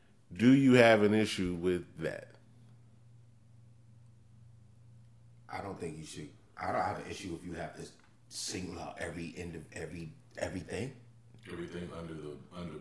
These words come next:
Speaker 3: being
Speaker 2: You gotta, you gotta separate everything 'cause, because they're gay, they're not black.
Speaker 1: Is it separating?
Speaker 2: Yeah.
Speaker 1: How?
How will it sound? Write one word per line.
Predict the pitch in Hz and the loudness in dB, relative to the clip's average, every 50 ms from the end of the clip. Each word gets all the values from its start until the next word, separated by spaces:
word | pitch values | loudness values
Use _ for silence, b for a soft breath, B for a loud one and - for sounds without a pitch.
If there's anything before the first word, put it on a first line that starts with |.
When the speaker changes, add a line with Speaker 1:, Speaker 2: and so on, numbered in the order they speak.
| 73 76 - | -14 -16 -14
Speaker 3:
being | 85 82 73 - | -12 -10 -4 0
Speaker 2:
You | 113 113 | 2 6
gotta, | 110 107 107 104 98 95 92 | 8 8 8 8 6 4 0
you | 101 | 2
gotta | - 107 98 - - - - - | 4 4 4 4 2 -4 -8 -8
separate | - - - - 117 107 - 113 107 117 120 123 - | -4 0 2 4 4 4 2 2 0 0 0 0 0
everything | 113 117 120 131 127 127 143 147 156 151 | -2 -2 -2 -4 -4 -4 -4 -4 -4 -4
'cause, | - 104 95 - | -4 -4 -6 -6
because | - - 90 90 101 95 - - 107 104 - | -6 -8 -6 -6 -4 -2 2 2 2 2 2
they're | - 107 101 90 | 2 0 0 0
gay, | 90 101 104 107 110 | 0 0 2 2 2
they're | 104 101 98 | 0 0 0
not | 95 92 80 | 0 -2 -2
black. | 92 95 101 123 139 - - - - - - - - b b b b b b b b b - - - | -2 -2 -2 -2 -4 -8 -14 -20 -20 -20 -20 -20 -20 b b b b b b b b b -16 -2 6
Speaker 1:
Is | 123 143 147 139 | 8 8 10 10
it | 147 131 | 8 4
separating? | - - 165 156 151 139 110 92 87 78 - - - - - - - - - - - - - _ - - _ - | 6 6 8 8 8 8 6 4 4 2 -2 -6 -10 -16 -20 -20 -20 -20 -20 -20 -20 -20 -20 _ -20 -20 _ -12
Speaker 2:
Yeah. | - 107 165 220 214 - - - - _ _ _ _ _ _ _ _ - | -6 -2 -2 -2 -2 -4 -8 -14 -20 _ _ _ _ _ _ _ _ -4
Speaker 1:
How? | - 104 95 82 64 | 0 0 2 2 0